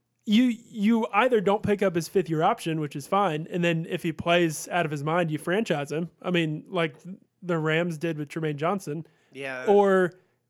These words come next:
Speaker 1: or you let him walk, and you say, "Who cares? We didn't need that third-string quarterback. We can literally take anybody off the street, take somebody in the sixth round who w-, will be in a similar spot as far as, like,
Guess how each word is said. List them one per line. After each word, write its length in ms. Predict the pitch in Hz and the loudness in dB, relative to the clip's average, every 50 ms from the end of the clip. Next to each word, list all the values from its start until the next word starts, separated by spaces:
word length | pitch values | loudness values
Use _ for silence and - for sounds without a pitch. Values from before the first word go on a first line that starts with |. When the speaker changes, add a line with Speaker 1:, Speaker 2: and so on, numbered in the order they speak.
| _ _ _ _ _ _ _ - | _ _ _ _ _ _ _ 2
Speaker 1:
or 160 | 214 196 196 | 4 4 4
you 200 | 196 196 202 190 | 4 4 4 4
let 140 | 190 196 208 | 4 4 4
him 100 | 196 180 | 2 2
walk, 500 | 170 185 240 277 214 - - - _ _ _ _ | 4 4 4 2 2 -2 -6 -18 _ _ _ _
and 460 | - 214 196 190 185 175 170 175 185 - _ - | 2 4 4 4 4 2 0 -2 -6 -10 _ -4
you 220 | 202 190 190 185 | -2 0 0 0
say, 500 | 180 - - 202 202 190 185 180 185 185 - _ _ _ _ _ - - | 0 0 2 2 4 4 4 4 2 0 -2 _ _ _ _ _ -6 -2
"Who 140 | 208 214 208 | 0 0 0
cares? 760 | - - 214 226 220 196 180 180 170 - - - - - _ | 0 0 0 2 4 4 2 2 0 -2 -8 -12 -14 -16 _
We 260 | - 190 165 185 185 170 | -10 -6 -4 -2 -2 0
didn't 260 | 151 180 196 190 196 180 | 0 0 2 2 2 0
need 140 | 180 185 | 0 2
that 160 | 180 180 175 - | 0 0 -2 -2
third-string 340 | 196 180 175 - 185 165 | -2 -2 -2 -2 -4 -4
quarterback. 500 | - 180 180 180 170 165 165 170 160 - | -2 0 0 0 2 2 0 0 0 -2
We 100 | 180 170 | -4 -4
can 280 | 151 175 160 160 160 160 | -2 -2 -2 -2 0 0
literally 500 | 170 180 180 185 180 175 175 170 170 160 | 2 2 4 4 4 4 2 0 -2 -2
take 380 | 156 - 180 170 160 151 156 - - | -2 -2 0 0 0 0 -4 -6 -4
anybody 540 | 180 180 170 175 165 151 160 160 156 156 151 | -2 0 0 0 0 0 0 -2 0 0 -2
off 220 | 151 151 151 - | -2 -2 -4 -6
the 60 | - 147 | -10 -14
street, 480 | - - - 180 170 160 160 147 - _ _ _ _ _ _ _ _ _ _ _ _ _ _ _ _ _ _ _ _ _ _ _ _ _ _ _ _ _ | -12 -6 -2 0 0 0 0 -2 -4 _ _ _ _ _ _ _ _ _ _ _ _ _ _ _ _ _ _ _ _ _ _ _ _ _ _ _ _ _
take 220 | - - 180 170 175 | -2 0 0 0 0
somebody 300 | - 185 185 185 180 175 | 0 0 2 2 2 2
in 60 | 170 | 2
the 80 | 170 160 | 0 -2
sixth 320 | - - 190 - - - | -2 -4 -4 -4 -4 -2
round 560 | 165 160 170 175 170 165 160 156 151 143 - _ _ _ _ _ _ _ _ _ | 0 2 2 2 2 2 0 -2 -4 -6 -10 _ _ _ _ _ _ _ _ _
who 340 | - 180 180 165 156 - - - | -2 0 0 -2 -4 -8 -12 -4
w-, 220 | 196 180 185 196 - | 0 2 2 2 2
will 180 | 180 185 180 175 | 2 2 2 2
be 340 | 151 185 190 196 196 196 - | 2 2 2 2 2 0 -2
in 120 | 185 175 | -2 -4
a 60 | 160 | -4
similar 420 | - - 190 180 170 165 160 151 139 | -4 -4 -4 -2 0 0 -2 -2 -4
spot 580 | - - - - 190 180 175 160 156 156 - - | -6 -8 -4 0 0 2 2 0 -2 -6 -10 -8
as 180 | - 175 156 156 | -8 -8 -8 -6
far 300 | - 180 180 170 165 160 | -4 -4 -2 0 0 0
as, 180 | 151 143 135 | -2 -4 -6
like, 260 | 151 147 147 147 - | -8 -8 -8 -8 -8